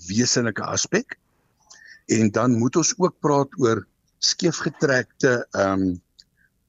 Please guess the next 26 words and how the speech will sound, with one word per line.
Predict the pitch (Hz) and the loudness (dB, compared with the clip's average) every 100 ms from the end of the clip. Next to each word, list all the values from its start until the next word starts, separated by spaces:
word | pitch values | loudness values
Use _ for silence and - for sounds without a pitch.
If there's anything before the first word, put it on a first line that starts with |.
| _ | _
skuldgevoelens. | - - 170 - 131 107 85 - - - - | -6 0 0 0 -4 -2 -2 -6 -10 -14 -2
En | 110 107 | 0 2
in | 120 | 2
ons | 120 | 0
volgende | - 175 170 | 2 2 2
program | 135 117 117 113 | 0 -2 -2 -2
gaan | 110 | 0
ons | 104 | -2
bietjie | - 98 117 98 - - - - | -2 -4 -4 -4 -10 -20 -20 -2
oor | 110 | -2
skuldgevoelens | 104 - 135 - 127 107 92 - | 0 0 0 0 -2 0 0 -2
praat. | 95 90 - _ _ - - - - | -8 -8 -12 _ _ -20 -20 -14 -2
Want | 107 98 | -2 0
baie | 92 147 | 0 0
keer | - 196 | 2 0
het | 165 113 | 2 0
mense | 104 - 117 _ - | -2 -2 -8 _ -6
ver-, | 117 - - | -6 -6 -4
skeefgetrekte | - - 247 - - 117 104 113 | -4 0 -2 -2 -2 -2 -2 -6
skuldgevoelens | - 127 - 120 117 110 - | -2 -2 -2 -4 0 0 0
na | 101 101 | 0 0
die | |
dood | 101 107 | 0 -2
van | - 127 | -2 -4
'n | - | -2
kind. | - _ | -4 _